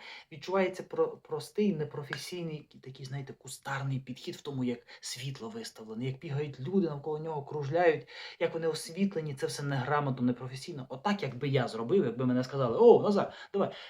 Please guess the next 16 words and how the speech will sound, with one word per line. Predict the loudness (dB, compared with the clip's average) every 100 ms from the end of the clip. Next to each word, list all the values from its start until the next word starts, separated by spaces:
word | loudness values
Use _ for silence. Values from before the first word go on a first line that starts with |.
| -20 _
давай, | 4 4
е, | 4 -2 _ _ -8 4 6
ми |
тобі | 8 6
т-, | 4 0
тако, | -2 2 2 2 _ _ _ _ _ _ 2
ми | 6
тобі | 8
сто | 8 10
доларів | 12 10 8
кидаємо, | 8 8 8 2 -4 _ _ _ _
ти | 2
годинку | 4 6 8 8 8
нам | 4 4 2 0
тримаєш | 4 8 6 4
фонарі, | 0 4 8 8 6